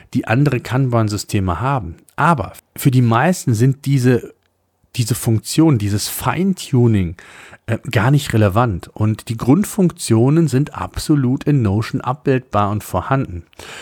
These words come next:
Durch die Kombination mit anderen Funktionen, die Notion bietet, ein absolut mächtiges Tool. Durch die,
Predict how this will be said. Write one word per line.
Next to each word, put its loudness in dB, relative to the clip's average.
Durch 2
die -2
Kombination 2
mit 0
anderen 2
Funktionen, 0
die 2
Notion 4
bietet, -4
ein -4
absolut -2
mächtiges -2
Tool. 2
Durch 2
die, -4